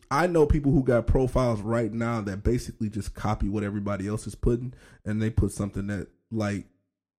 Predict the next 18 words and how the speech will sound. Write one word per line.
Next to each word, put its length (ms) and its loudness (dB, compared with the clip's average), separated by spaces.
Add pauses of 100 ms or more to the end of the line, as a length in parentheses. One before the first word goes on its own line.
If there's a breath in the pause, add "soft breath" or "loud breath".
(260)
is 160 0
relevant 540 0 (160)
that 120 -2
everybody 340 -2
else 160 -8
is 80 -8
posting 400 -4
right 200 -12
then. 180 -16 (540)
Like, 80 -6
they 80 -2
don't 160 -2
even 140 -4
have 360 -6
their 140 -8
own 180 -10
personality, 640 -6
so 360 -12